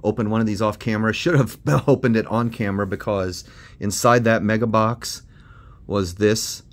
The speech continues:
monster. Acuna Junior, orange parallel, on-card autograph, number twenty-three out of twenty-five.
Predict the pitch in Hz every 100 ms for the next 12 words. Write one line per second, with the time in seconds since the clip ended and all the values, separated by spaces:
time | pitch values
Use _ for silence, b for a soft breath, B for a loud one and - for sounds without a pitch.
0 | - - - - 90 101 98 - 92 85
1 | 85 - - b b b b - - -
2 | - - - - 170 190 151 151 151 143
3 | 143 - - - - - - 135 156 160
4 | 147 - 123 107 98 95 98 98 - -
5 | - - - - - - 110 139 151 147
6 | 131 78 104 101 98 101 98 - 104 98
7 | - 139 143 160 - 123 131 107 98 -
8 | 117 117 110 104 95 95 98